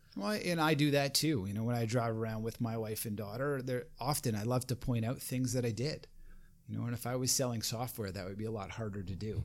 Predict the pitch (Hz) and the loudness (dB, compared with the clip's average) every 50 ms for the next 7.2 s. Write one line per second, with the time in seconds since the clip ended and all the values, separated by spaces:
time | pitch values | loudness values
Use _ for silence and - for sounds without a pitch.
0 | - - - - - - - - - 147 160 - - 143 127 143 147 156 139 135 | -4 -8 -8 -8 -8 -8 -6 -2 0 0 2 0 0 2 4 6 6 6 6 6
1 | 127 120 127 139 143 147 143 120 117 - - 120 - - 120 127 - 143 117 113 | 6 6 6 6 6 4 2 0 -2 -2 -2 -4 -2 -2 -2 -2 -2 -4 -4 -6
2 | 104 - 110 98 - - - 117 120 127 135 139 135 - - - - - - - | -6 -6 -8 -8 -6 -4 -2 -2 0 0 -2 -2 -4 -8 -16 -20 -20 -20 -20 -20
3 | - - 143 143 143 160 160 143 - 139 131 127 - - - - - - - - | -6 -2 0 0 2 0 0 0 0 0 0 2 4 4 6 6 4 2 0 -2
4 | 127 104 - - - 139 117 98 95 98 - - - - - - 85 101 - - | -4 -6 -6 -8 -6 -6 -4 -4 -4 -6 -8 -10 -12 -14 -12 -12 -12 -12 -10 -4
5 | - 131 123 - 143 117 123 120 117 113 113 113 - - 120 110 117 - 104 98 | -4 -2 2 2 4 4 4 4 2 2 0 0 0 0 0 0 0 -2 -2 -2
6 | 113 117 127 135 123 110 107 101 98 95 98 95 - - - 92 104 104 101 98 | -2 0 0 0 0 -2 -2 -4 -6 -6 -8 -10 -8 -8 -8 -6 -6 -6 -8 -8
7 | 78 71 62 | -8 -10 -14